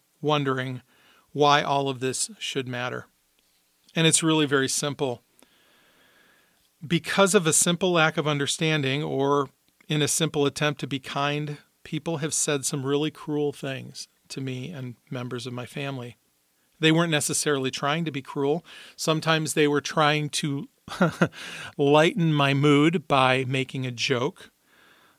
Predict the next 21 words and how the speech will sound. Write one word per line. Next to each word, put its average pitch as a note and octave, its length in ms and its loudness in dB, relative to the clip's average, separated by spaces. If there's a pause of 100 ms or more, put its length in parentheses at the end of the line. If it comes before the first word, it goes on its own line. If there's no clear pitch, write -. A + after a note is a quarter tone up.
(100)
Um, B2+ 480 -4
sometimes C#3+ 600 -2
they C#3 140 2
were C#3+ 180 0
expressing C#3 640 -2
genuine C#3+ 580 -4
concern C#3+ 640 -4
for C3+ 340 -2
me C#3 300 -4
or C#3+ 260 -4
a C3+ 120 -4
family C3+ 400 -6
member B2+ 500 -6 (400)
that C3+ 460 -2
came C#3+ 240 -4
across C3 640 -4 (140)
as B2 500 -6
cruel. C3+ 520 0
And D3+ 140 -4
they D#3 120 2
weren't F3 260 0